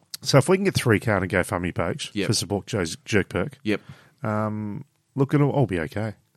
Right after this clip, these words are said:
Speaker 1: 'Cause that guy,
Speaker 2: Will
Speaker 1: anonymous with the zero hacker,
Speaker 2: will delete the software
Speaker 1: Oh, sounds
Speaker 2: and the
Speaker 1: legit.
Speaker 2: file.
Speaker 1: He sounded very sweet, very nice.
Speaker 2: Yep.
Speaker 1: Very supportive.
Speaker 2: What
Speaker 1: He
Speaker 2: a
Speaker 1: even threw a P S in there.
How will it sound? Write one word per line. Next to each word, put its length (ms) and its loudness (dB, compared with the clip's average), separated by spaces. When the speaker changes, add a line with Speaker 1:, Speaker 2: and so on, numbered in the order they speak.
Speaker 1:
'Cause 240 6
that 300 2
guy, 480 2
Speaker 2:
Will 160 -2
Speaker 1:
anonymous 380 2
with 100 -2
the 60 0
zero 320 2
hacker, 680 -8
Speaker 2:
will 540 -2
delete 420 -2
the 60 -6
software 500 2
Speaker 1:
Oh, 40 -2
sounds 360 0
Speaker 2:
and 100 4
the 60 -2
Speaker 1:
legit. 260 2
Speaker 2:
file. 280 -6
Speaker 1:
He 60 -4
sounded 400 2
very 380 0
sweet, 360 -2
very 180 2
nice. 400 -4
Speaker 2:
Yep. 220 0
Speaker 1:
Very 260 10
supportive. 800 4
Speaker 2:
What 220 4
Speaker 1:
He 20 10
Speaker 2:
a 20 12
Speaker 1:
even 160 6
threw 200 8
a 40 8
P 240 6
S 180 2
in 100 8
there. 160 6